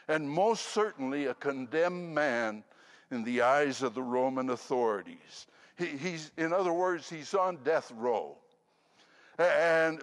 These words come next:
but because of his faith in Jesus, because of his faith in the Lord,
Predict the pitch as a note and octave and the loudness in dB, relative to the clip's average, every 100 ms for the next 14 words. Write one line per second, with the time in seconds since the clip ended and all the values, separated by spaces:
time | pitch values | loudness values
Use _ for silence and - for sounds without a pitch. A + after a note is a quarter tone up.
0 | C3+ F3+ D3+ F3+ - - A#3+ B3 G3+ G#3+ | 0 0 0 -6 -6 -2 0 0 0 -2
1 | G3+ G3 - - G#3 G3+ F3 F3 E3 C#3 | -2 -4 -4 -2 0 -2 -6 -8 -8 -6
2 | E3 D#3 A#2+ A#2+ E2+ - - - _ _ | -4 -4 -4 -4 -6 -12 -20 -20 _ _
3 | - - - - - D#4 - A#3+ B3 G#3 | -20 -20 -20 -20 -10 -6 2 2 4 0
4 | F#3+ G#3 - - - A3 G#3 - F3 E3+ | -2 -4 -4 -4 0 2 0 -4 -12 -4
5 | E3 C#3+ C#3 C#3 C#3 | -2 2 2 4 2